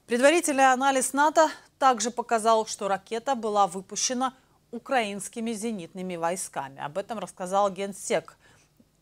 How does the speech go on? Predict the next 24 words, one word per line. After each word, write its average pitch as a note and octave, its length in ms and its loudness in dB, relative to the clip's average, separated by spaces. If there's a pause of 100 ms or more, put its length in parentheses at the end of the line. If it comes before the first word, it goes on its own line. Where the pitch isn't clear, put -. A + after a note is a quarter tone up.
Североатлантического F3+ 1120 -2
альянса G3+ 520 0
Йенс F3 600 -2
Столтенберг. D3 840 -8 (420)
В G#3+ 60 -10
Москве C4 400 0
свою C#4 180 -2
причастность - 680 -2 (120)
отрицают. F3+ 720 -6
При G3+ 160 -6
этом G3 180 -6
союзники A3 720 -8
Польши F#3+ 380 -4
по F#3 140 -4
нато F#3+ 500 0
однозначно F#3 680 -4
заявляют, F#3+ 500 0 (400)
«Украина A3 540 0
не A3 220 0
несёт B3+ 420 -2
ответственности G3+ 760 -2
за E3+ 140 -4
случившееся». - 840 -6
Мол, F#3 280 -2